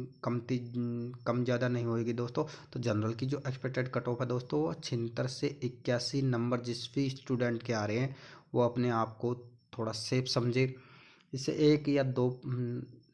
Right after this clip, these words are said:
नंबर प्लस ऊपर नीचे हो सकते हैं दोस्तों, इससे ज़्यादा मेरिट नहीं रहेगी।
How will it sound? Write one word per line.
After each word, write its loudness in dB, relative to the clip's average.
नंबर 0
प्लस -2
ऊपर -4
नीचे 0
हो 0
सकते -4
हैं -2
दोस्तों, 0
इससे 0
ज़्यादा 0
मेरिट -2
नहीं 0
रहेगी। 0